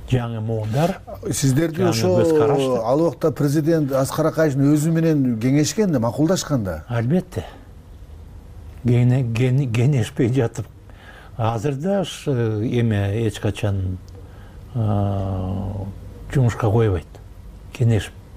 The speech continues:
Speaker 1: кеңешпесе.
Speaker 2: Мгм.
Speaker 1: Ошол, ошол мезгилде ошондой, э, салт болчу. Э, бирок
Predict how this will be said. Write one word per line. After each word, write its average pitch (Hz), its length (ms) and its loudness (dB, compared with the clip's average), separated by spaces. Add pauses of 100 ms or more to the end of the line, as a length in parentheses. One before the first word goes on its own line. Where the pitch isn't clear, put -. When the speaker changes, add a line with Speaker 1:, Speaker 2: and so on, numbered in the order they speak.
(200)
Speaker 1:
кеңешпесе. - 640 -2 (220)
Speaker 2:
Мгм. 104 320 2 (480)
Speaker 1:
Ошол, 208 340 2 (220)
ошол 127 580 2
мезгилде 131 640 2
ошондой, 131 680 0 (240)
э, 104 400 0 (100)
салт 113 320 0
болчу. 165 420 -2 (1160)
Э, 117 280 4
бирок 135 320 2